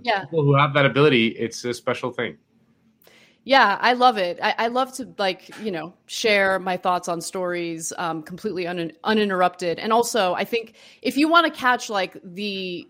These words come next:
Speaker 1: most leftist <laughs> commentary on T Y T, it would be the solo hour on Wednesdays.
Speaker 2: Yeah.
Speaker 1: Um, yeah.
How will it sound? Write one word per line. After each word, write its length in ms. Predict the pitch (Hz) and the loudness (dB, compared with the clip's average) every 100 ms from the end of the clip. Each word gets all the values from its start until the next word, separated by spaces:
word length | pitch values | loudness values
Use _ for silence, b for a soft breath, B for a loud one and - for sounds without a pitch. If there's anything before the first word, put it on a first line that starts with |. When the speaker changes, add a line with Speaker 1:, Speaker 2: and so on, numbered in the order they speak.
| _ _ | _ _
Speaker 1:
most 680 | 180 185 202 226 214 - - - | -14 -4 0 0 -2 -12 -16 -16
leftist 1080 | 185 180 185 190 196 196 - 214 190 - - | -12 -10 -4 0 0 0 -8 -6 -4 -6 0
<laughs> 100 | 233 | 2
commentary 560 | 196 214 226 196 180 | 2 0 -2 0 0
on 120 | 175 | -4
T 140 | 170 185 | -8 -8
Y 160 | 160 | -8
T, 320 | 160 190 165 - | -10 -12 -10 -8
it 100 | 185 | -8
would 160 | 180 | -8
be 140 | 190 170 | -8 -8
the 140 | 170 143 _ | -8 -10 _
solo 360 | - 202 160 151 | -6 -2 -2 -2
hour 180 | 143 | -4
on 140 | 131 156 | -8 -10
Wednesdays. 600 | 101 104 - - - - b b b | -14 -16 -18 -18 -18 -18 b b b
Speaker 2:
Yeah. 180 | 165 | -6
Speaker 1:
Um, 440 | - 175 165 156 151 | -2 0 0 -2 -8
yeah. 260 | 175 147 | -8 -8